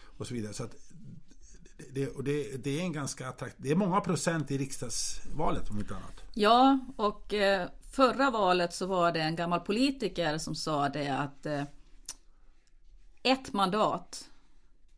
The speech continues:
Speaker 2: det är femhundra röster.
Speaker 1: Mm. Då förstår man.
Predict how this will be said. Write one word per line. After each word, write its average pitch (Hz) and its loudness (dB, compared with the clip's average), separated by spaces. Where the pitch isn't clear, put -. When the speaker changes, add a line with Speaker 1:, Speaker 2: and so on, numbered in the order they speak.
Speaker 2:
det 175 -4
är 165 -6
femhundra 143 -2
röster. - -6
Speaker 1:
Mm. 135 -6
Då 143 -8
förstår 143 -12
man. 123 -10